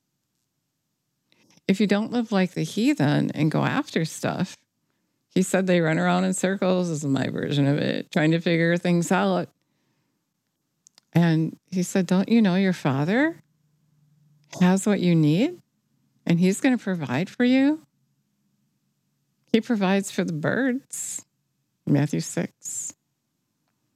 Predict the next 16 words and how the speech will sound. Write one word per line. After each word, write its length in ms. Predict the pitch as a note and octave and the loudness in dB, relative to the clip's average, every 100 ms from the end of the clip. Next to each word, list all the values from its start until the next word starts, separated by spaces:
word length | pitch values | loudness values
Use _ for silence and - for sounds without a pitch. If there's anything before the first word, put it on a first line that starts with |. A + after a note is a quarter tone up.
| _ - | _ -6
He 60 | |
provides 480 | G3 G3+ F#3+ F#3+ G3+ | 0 0 0 -2 -4
for 140 | - | -6
the 120 | F3 D#3+ | -4 -2
birds. 340 | F3 F3+ - - - _ | 0 -2 -4 -18 -20 _
"But 140 | F#3+ | -4
when 140 | F#3+ F#3+ | 0 2
you 120 | G3+ | 0
seek 320 | - A3 G3+ | 0 -2 0
his 300 | - E4+ - | -2 -2 0
way 160 | C4 C#3+ | 0 0
of 100 | C#3+ | -2
doing 280 | C#3+ B2 | -4 -2
and 100 | C3+ | -2
being 260 | C3 - C3 | -2 -4 -4
right, 400 | G#2 G#2 F2 | -4 -4 -6